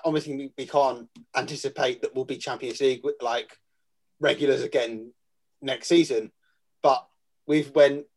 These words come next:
semi-final, final, and you thought, "Right, let's go on now." And then round of sixteen, it would almost be, like, a nice way to end this sort of journey. I don't wanna sound sort of, like, so,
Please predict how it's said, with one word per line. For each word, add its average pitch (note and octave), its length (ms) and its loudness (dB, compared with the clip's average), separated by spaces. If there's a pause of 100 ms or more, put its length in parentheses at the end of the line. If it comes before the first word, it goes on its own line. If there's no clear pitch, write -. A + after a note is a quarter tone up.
semi-final, D#3+ 680 4
final, C3+ 680 2 (380)
and D3 160 2
you C#3 60 -4
thought, D3 240 4
"Right, D#3 180 2 (1300)
let's D#3+ 200 0
go D3 280 8
on A#2 120 -2
now." G#2+ 300 -2 (340)
And C3 200 2
then C#3 440 2 (260)
round C3 140 2
of B2+ 40 -8
sixteen, A2 600 -6 (440)
it - 100 0
would D#3+ 80 2
almost E3+ 260 4
be, E3+ 80 6
like, C#3+ 200 6
a D3 60 0
nice C#3 200 0
way C3 100 2
to C#3+ 260 -4
end C3 340 -2
this C3 220 0
sort - 320 -6
of B2 140 -12 (420)
journey. C#3+ 600 4
I E3 100 4
don't F#3+ 160 6
wanna F#3+ 140 8
sound E3+ 360 4
sort F3 280 4
of, C#3+ 60 -4
like, C#3+ 240 4
so, D3 440 6